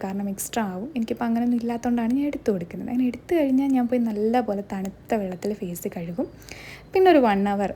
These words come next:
അല്ലെങ്കിൽ ഒരു ഹാഫ് അവർ ഞാൻ ഫേസിൽ പിന്നെ ഒന്നും ചെയ്യില്ല കേട്ടോ. ഒന്ന് റിലാക്സ് ചെയ്യാനുള്ള ടൈം കൊടുക്കും. കാരണം നമ്മൾ ഹെയർ ഒക്കെ എടുത്തതാണല്ലോ. ആ ഒരു ടൈം കൊണ്ടാട്ടോ ഞാൻ ബാക്കിയുള്ള കാര്യങ്ങളൊക്കെ ചെയ്യുന്നത്. കാലിലെയും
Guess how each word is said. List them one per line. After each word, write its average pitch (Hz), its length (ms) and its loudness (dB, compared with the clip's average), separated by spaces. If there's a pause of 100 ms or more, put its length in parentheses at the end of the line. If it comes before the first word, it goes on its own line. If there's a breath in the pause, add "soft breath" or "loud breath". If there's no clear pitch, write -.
അല്ലെങ്കിൽ 196 320 -2
ഒരു 226 120 -2
ഹാഫ് 220 260 -2
അവർ 214 180 0
ഞാൻ 208 120 -4
ഫേസിൽ 196 380 -2
പിന്നെ 202 180 -2
ഒന്നും 214 320 4
ചെയ്യില്ല 175 300 -6
കേട്ടോ. - 180 -8 (560 loud breath)
ഒന്ന് 302 220 12
റിലാക്സ് 202 340 2
ചെയ്യാനുള്ള 202 320 2
ടൈം 185 160 -2 (100)
കൊടുക്കും. 180 300 -4
കാരണം 185 220 -6
നമ്മൾ 196 200 -4
ഹെയർ 196 180 -4
ഒക്കെ 220 180 -2
എടുത്തതാണല്ലോ. 185 640 -6 (880)
ആ - 20 6 (200)
ഒരു 269 160 4
ടൈം 214 140 2 (100)
കൊണ്ടാട്ടോ 196 440 -2
ഞാൻ 190 180 -6
ബാക്കിയുള്ള 247 500 0
കാര്യങ്ങളൊക്കെ 226 500 -2
ചെയ്യുന്നത്. 220 380 -2 (600 loud breath)
കാലിലെയും 226 600 2